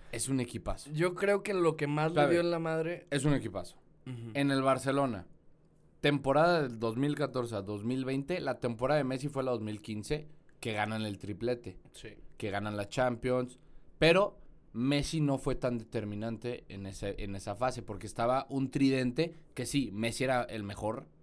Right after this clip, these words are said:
Speaker 1: en ese tridente, obviamente, pero estaba un tridente que era Suárez, Neymar y Messi.
Speaker 2: ¿Lo consideras el mejor tridente de la historia?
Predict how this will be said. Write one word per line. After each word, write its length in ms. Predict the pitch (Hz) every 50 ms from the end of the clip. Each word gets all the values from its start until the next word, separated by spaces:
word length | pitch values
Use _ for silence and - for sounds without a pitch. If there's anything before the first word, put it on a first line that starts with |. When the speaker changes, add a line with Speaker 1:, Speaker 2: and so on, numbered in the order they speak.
| - - -
Speaker 1:
en 160 | - 104 95
ese 180 | 95 95 - 101
tridente, 380 | 98 120 123 113 110 113 120 131
obviamente, 520 | 110 107 104 101 101 104 - - 175 175 - - - - _ -
pero 140 | _ - 139
estaba 200 | 143 147 165 165
un 80 | 170 175
tridente 320 | 160 151 156 151 156 156
que 100 | 156 147
era 260 | 135 135 143 147 147 - - - - - - - -
Suárez, 440 | - - - 127 123 131 139 143 131
Neymar 460 | 127 110 101 95 92 95 95 98 -
y 80 | - 113
Messi. 340 | 110 131 147 151 - - -
Speaker 2:
¿Lo 180 | - 131 135 131
consideras 480 | 131 131 131 113 123 131 131 139 139 139
el 60 | 143
mejor 300 | 135 123 117 123 123 117
tridente 420 | - - 127 127 123 120 117 123
de 60 | 120 110
la 80 | 110
historia? 400 | 110 107 - 110 113 123 143 156